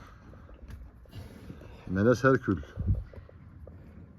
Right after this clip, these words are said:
Yani arkadaşlar, demem o ki, Angus olsun,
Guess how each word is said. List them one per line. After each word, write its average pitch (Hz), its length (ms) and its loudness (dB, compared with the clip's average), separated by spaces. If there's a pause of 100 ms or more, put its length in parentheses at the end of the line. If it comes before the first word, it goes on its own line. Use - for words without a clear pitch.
(1000)
Yani 165 360 12
arkadaşlar, 180 720 12
demem 180 280 12
o 196 120 8
ki, 156 300 10 (2250)
Angus 196 500 8
olsun, 202 560 10